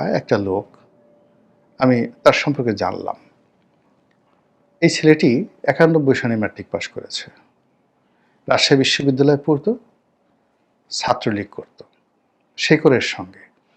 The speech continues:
এবং রাজশাহী বিশ্ববিদ্যালয়ের সবচেয়ে বড় যে হলটি, সেই হলের যখন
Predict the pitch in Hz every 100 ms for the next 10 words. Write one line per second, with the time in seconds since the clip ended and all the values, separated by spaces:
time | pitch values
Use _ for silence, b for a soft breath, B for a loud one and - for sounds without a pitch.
0 | b b b - 131 147 135 - 185 147
1 | - 175 175 160 151 - - 139 - 139
2 | 110 120 139 165 147 95 - 107 95 -
3 | 101 - _ _ _ _ _ _ _ -
4 | - 151 - 127 131 143 120 208 190 117
5 | 110 - 147 110 113 202